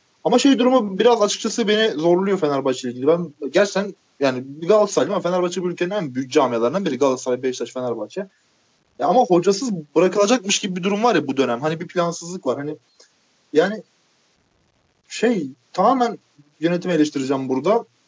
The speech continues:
Yani bir plan yapın abi. Hani ya getirin, deyin ki, "Arkadaş sen gel Mayıs'a kadar dur." İşte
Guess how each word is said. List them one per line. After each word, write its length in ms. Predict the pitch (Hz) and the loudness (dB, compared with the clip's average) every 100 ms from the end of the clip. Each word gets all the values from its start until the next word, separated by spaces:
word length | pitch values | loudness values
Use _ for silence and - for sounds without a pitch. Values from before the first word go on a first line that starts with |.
| - | -2
Yani 240 | 156 180 180 | 0 0 -2
bir 100 | 220 | -4
plan 220 | 226 247 | 2 4
yapın 220 | 180 151 | 4 4
abi. 220 | 160 143 | 2 2
Hani 260 | 170 180 190 | -2 -2 -2
ya 140 | 202 | -2
getirin, 420 | 220 226 233 233 | -2 -4 -4 -6
deyin 160 | 220 226 | -8 -8
ki, 120 | 165 - _ _ _ _ - | -6 -8 _ _ _ _ -4
"Arkadaş 360 | 190 208 185 | 0 0 0
sen 180 | 208 208 | -2 0
gel 140 | 220 | 0
Mayıs'a 340 | 208 208 208 220 | 0 0 0 0
kadar 300 | 165 143 135 | 0 0 0
dur." 120 | 196 - _ _ _ _ _ _ _ - | -6 -8 _ _ _ _ _ _ _ -4
İşte 240 | - 156 | 0 0